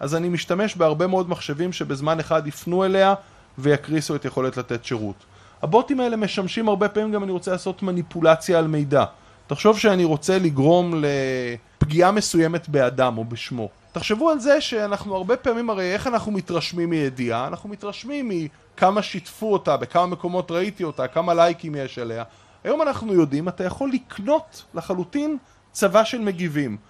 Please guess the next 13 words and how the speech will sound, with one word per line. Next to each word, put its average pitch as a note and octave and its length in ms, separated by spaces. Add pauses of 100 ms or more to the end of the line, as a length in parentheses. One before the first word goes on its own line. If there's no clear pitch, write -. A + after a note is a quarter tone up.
(440)
יש A#3+ 320
אפילו B3+ 260
דבר G3+ 240
משעשע A3 640
שנחשף F3+ 500
לפני F3+ 240
שבוע E3+ 380
בעיתונות, F3 680 (640)
מכונה F3+ 760
כמו A3 220
כספומט G3 580
שיש F3+ 240
ברוסיה, E3+ 500